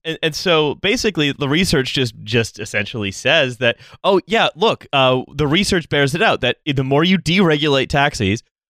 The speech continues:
then just, you don't have to make these people better off through welfare spending. They just make money themselves by being Uber drivers.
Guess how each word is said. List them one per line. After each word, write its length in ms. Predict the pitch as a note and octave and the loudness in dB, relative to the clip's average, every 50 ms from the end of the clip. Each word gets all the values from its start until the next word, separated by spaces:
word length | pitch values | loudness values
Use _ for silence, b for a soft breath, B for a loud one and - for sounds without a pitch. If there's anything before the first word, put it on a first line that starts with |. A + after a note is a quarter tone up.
| _ _ _ | _ _ _
then 500 | C3 B2+ D3+ D3 C#3+ C#3 C#3 C#3 C#3 - - | -6 -2 2 2 2 2 2 0 -4 -4 -6
just, 320 | C3 - D3 D3 - - | -4 -2 -2 -2 -2 -4
you 200 | D#3+ C#3 B2 D#3 | -6 -4 -2 0
don't 160 | F#3+ G#3+ G#3 | 0 0 0
have 320 | E3 D3+ F3+ G3 A#3+ B3 - | -2 -2 -2 0 0 -2 0
to 120 | - G3+ E3+ | -2 -2 0
make 280 | D3 E3 F3 F#3 - | 2 0 0 0 -2
these 180 | - G3 F3 - | -2 -2 0 0
people 240 | - F3+ F3 E3 D3 | -2 0 0 0 0
better 280 | C#3+ C#3+ D3+ D#3+ E3 | 0 0 2 2 2
off 140 | D#3+ D#3+ - | 2 0 0
through 140 | - F#3 E3+ | -2 -2 0
welfare 340 | D#3 D#3+ F3 F#3 - F#3 D#3+ | 2 2 2 2 2 0 0
spending. 380 | - - C3+ A2+ G#2 G#2 G2+ | 0 -2 -2 0 2 0 2
They 100 | G#2 A#2+ A#2+ | 2 0 0
just 220 | A#2+ A#2+ - - | 0 -4 -4 0
make 300 | G#2 G2+ A#2 D#3+ E3+ - | 0 2 2 2 0 0
money 240 | F3 E3+ - F3 F3 | 0 0 2 2 0
themselves 500 | D#3+ D#3+ D3+ - - D#3 D3+ D#3 D3 - | 0 0 -2 0 0 2 2 0 0 -2
by 160 | - C3+ C3+ | -2 -2 0
being 240 | A#2+ B2 A#2+ A#2 A2+ | 0 0 0 2 2
Uber 200 | G#2 F#2+ F#2 - | 2 2 0 -2
drivers. 440 | - A1 - D2 - - - - | -2 -4 -6 -6 -8 -10 -14 -16